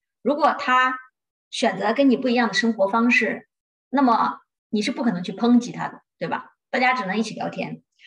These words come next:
呃，如果观点合适呢，继续聊；如果观点不合适，那就不聊就算了。你不需要委屈自己去分享婚女的苦难，你也不需要去指着婚女的鼻子让她听你，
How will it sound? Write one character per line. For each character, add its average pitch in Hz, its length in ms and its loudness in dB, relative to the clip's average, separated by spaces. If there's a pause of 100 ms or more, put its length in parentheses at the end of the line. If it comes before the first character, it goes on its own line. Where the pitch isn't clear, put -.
(100)
呃， 240 220 4
如 294 120 0
果 339 100 2
观 302 160 2
点 220 180 2
合 190 80 2
适 247 140 2
呢， 226 120 2
继 226 120 -6
续 190 80 -4
聊； - 280 -4
如 277 80 -2
果 285 80 0
观 285 140 0
点 226 140 0
不 233 80 0
合 190 180 -4
适， 196 380 -4
那 208 80 -16
就 208 180 -2
不 214 140 -8
聊 - 180 0
就 202 100 -12
算 - 200 -2
了。 - 160 -16 (500)
你 220 100 -2
不 392 120 0
需 403 100 0
要 285 240 4
委 - 80 -2
屈 285 180 -2
自 285 140 -4
己 180 320 -8 (540)
去 233 580 0 (100)
分 277 220 2
享 - 320 -2
婚 269 300 2
女 190 100 2
的 185 120 -6
苦 - 200 -14
难， 175 220 -4 (520)
你 226 120 2
也 277 120 6
不 240 200 0
需 - 160 0
要 226 180 2
去 190 480 -6 (340)
指 214 160 -4
着 196 140 -4
婚 240 180 4
女 214 80 4
的 - 80 -6
鼻 180 180 -8
子 180 60 -6
让 190 160 -4
她 196 80 -8
听 208 300 0
你， - 200 -10